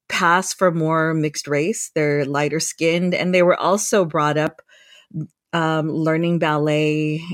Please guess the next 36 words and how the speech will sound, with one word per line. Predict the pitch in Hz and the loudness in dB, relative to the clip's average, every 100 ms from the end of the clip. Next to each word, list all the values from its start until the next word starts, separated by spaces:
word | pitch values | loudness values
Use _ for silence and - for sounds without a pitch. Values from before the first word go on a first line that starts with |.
| - | -6
and | 151 147 143 147 147 - - - | -2 0 -2 -4 -8 -20 -20 -14
riding | 151 160 165 170 | -2 0 0 -2
horses. | 170 151 - 180 175 175 | -2 -4 0 2 2 2
And | 180 | 2
this | 220 262 | 2 4
is | 208 | 2
in | |
the | 185 | 2
Philippines. | 156 175 185 - 143 120 143 - - | 0 0 -2 -2 -6 -4 -8 -10 -6
And | 165 156 | -4 -4
so | - 165 156 156 160 _ _ _ _ _ _ _ - | 0 2 4 2 -2 _ _ _ _ _ _ _ 0
I | 196 | 4
remember | 202 190 196 214 | 6 4 4 4
being | 185 185 170 170 | 4 4 4 0
a | |
kid, | 147 - - 208 208 208 185 - | -2 -8 2 4 6 4 2 0
and | 165 160 156 165 175 - | 0 0 -2 -2 -6 -2
at | 170 180 | -2 0
night | 170 170 202 202 - - - - - - | 0 2 0 -2 -6 -8 -8 -10 -14 -2
we | 185 | 0
would | 180 185 151 | 4 2 2
gather | 170 156 175 190 | 2 2 4 2
to | 190 214 | 2 0
watch | 160 156 - | 0 0 -2
these | 170 165 - | -2 -2 -2
cousins | 185 156 170 165 | -2 0 0 -2
dance, | 156 156 151 165 170 - - - _ - _ - - | -2 -2 -2 -2 -6 -8 -8 -12 _ -20 _ -20 -8
you | 185 | -2
know, | 175 156 | 2 2
ballet | 156 165 160 165 165 151 170 175 180 - | 2 2 4 4 2 4 2 2 -2 -2
or | 160 | -2
sing. | 160 - - 175 180 190 202 190 | -2 -2 0 2 2 0 -2 0
They | 170 | 0
would | 165 | 0
always | - 165 165 175 | 0 2 0 0
sing. | - 160 165 180 | -2 -2 0 -2